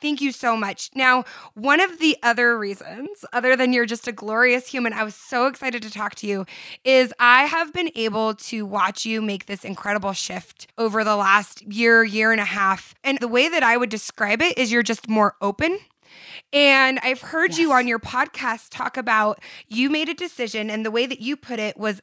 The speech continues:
Speaker 1: up-level your life, your mind, your health. I know everyone who listens to Awesome with Allison, the goal is to feel a little more awesome than you did before. I love that idea of up-leveling, but what,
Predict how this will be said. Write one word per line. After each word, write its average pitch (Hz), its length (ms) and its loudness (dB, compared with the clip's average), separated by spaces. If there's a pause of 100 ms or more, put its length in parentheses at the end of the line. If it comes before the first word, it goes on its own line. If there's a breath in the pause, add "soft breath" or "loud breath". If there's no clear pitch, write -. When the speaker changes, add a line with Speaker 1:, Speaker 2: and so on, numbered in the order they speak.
Speaker 1:
up-level 240 480 -2
your 233 180 -6
life, 202 560 -12 (220 soft breath)
your 233 160 -6
mind, 196 560 -8 (240 loud breath)
your 208 160 -4
health. - 480 -10 (100)
I 269 160 2
know 269 260 6
everyone 330 380 4
who 330 100 0
listens 320 380 0
to - 100 -8
Awesome 233 280 2
with 233 120 -2
Allison, 208 420 -2
the 320 60 0
goal 233 240 0
is 311 140 0
to 262 80 -8
feel 262 240 -2
a 240 80 0
little 226 140 2
more 214 180 0
awesome 190 360 -2
than 220 120 0
you 202 80 -2
did 190 160 -6
before. 202 640 0
I 254 120 4
love 262 440 0
that 320 160 4
idea 247 260 4
of 214 160 2
up-leveling, 214 720 -2 (260 loud breath)
but 277 280 2
what, 302 340 0